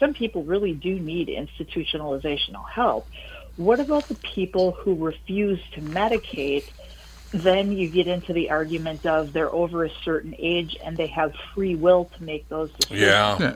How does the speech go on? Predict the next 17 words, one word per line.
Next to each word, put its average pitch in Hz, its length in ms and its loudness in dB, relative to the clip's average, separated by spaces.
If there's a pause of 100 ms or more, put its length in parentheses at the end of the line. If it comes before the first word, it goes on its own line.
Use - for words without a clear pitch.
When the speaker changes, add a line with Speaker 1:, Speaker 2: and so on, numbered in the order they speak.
(100)
Speaker 2:
that's 123 300 0
Speaker 1:
How 262 140 4
Speaker 2:
tough. 311 60 8
Speaker 1:
do 339 80 6
you, 370 240 6
how 226 300 4
do 285 60 4
you 285 220 4
get 247 200 0
around 220 500 2
that? 101 260 -4
Because 185 320 0
I, 240 560 0
I - 100 2
have 208 280 -2
a 247 60 -4
friend 196 500 -2